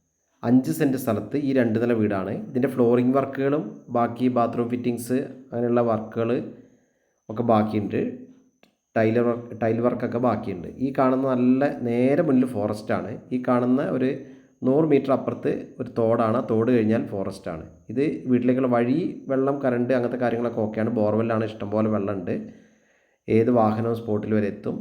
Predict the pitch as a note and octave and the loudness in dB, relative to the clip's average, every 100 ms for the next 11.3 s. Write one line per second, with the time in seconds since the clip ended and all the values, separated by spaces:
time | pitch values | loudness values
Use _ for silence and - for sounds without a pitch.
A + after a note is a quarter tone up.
0 | F2 G#2 G#2 A2 A2+ - G#2+ G#2 A2 B2 | -4 -2 2 2 0 -4 -6 -2 2 4
1 | G#2+ G#2+ G#2 G2 G#2 F#2 - - - _ | 2 0 -2 0 -2 -2 -6 -8 -14 _
2 | _ _ _ _ _ _ _ A2+ A#2 C#3 | _ _ _ _ _ _ _ -4 0 0
3 | - - A#2 B2+ D3+ D#3 - F3+ F3+ B2 | -2 -2 4 6 4 2 -4 0 2 2
4 | - - D3 - - - A#2+ A#2 A#2+ B2+ | 0 -4 -2 -2 -6 -6 -2 0 2 2
5 | A#2+ A2 - A2 G#2+ G#2+ G#2 G#2+ G#2+ G#2+ | 2 2 -2 -2 0 0 0 0 0 0
6 | A2 G#2+ C#3+ - A2 B2+ - G#2+ G2+ G2 | -2 -2 -4 -4 -4 -6 -4 -2 -2 -2
7 | G2 F#2+ B2+ - - G#2+ A#2 B2 D3+ A#2+ | -2 -2 -4 -6 -4 0 0 0 0 0
8 | G#2+ G3 - A2 A2 G#2 G2 G#2 A#2 - | 0 -2 -2 -2 0 -2 -2 -2 -4 -6
9 | - G#2 G#2+ G#2+ - A2+ A2 G#2+ G#2+ G#2+ | -8 -2 -2 -2 -4 -2 2 2 2 0
10 | G#2+ G#2+ G2 F2+ - F#2+ A2 F#2+ A2+ G#2+ | 0 -2 -6 -6 -10 -10 -6 -4 -2 -2
11 | F#2 F2+ F#2 | -4 -4 -4